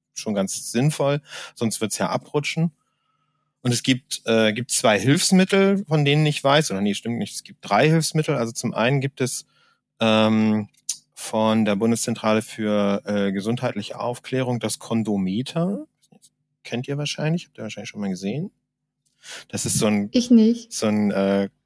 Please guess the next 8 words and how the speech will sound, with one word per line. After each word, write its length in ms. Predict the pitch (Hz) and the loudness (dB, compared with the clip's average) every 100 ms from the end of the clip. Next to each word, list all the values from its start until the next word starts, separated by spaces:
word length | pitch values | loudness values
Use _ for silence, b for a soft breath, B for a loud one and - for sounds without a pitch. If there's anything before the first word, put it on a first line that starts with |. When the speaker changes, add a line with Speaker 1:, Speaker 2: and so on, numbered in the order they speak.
| - | -4
Speaker 1:
kleiner, 720 | 120 110 110 101 101 98 98 | 2 4 4 4 4 2 0
äh, 240 | 101 98 95 | -2 -2 -4
Plastikstreifen. 1400 | - 117 123 - 160 - - - 139 151 - 156 156 156 B B B B _ - | -4 -2 -2 -4 -4 -4 -4 0 2 2 2 0 0 0 B B B B _ -2
Ähm, 480 | 110 110 110 110 104 | 2 2 2 0 0
den 200 | 107 104 | -2 -2
kannst 420 | 113 113 - - | -4 -4 -4 -6
du 60 | |
dir, 600 | 104 104 104 107 107 101 | -6 0 4 6 4 2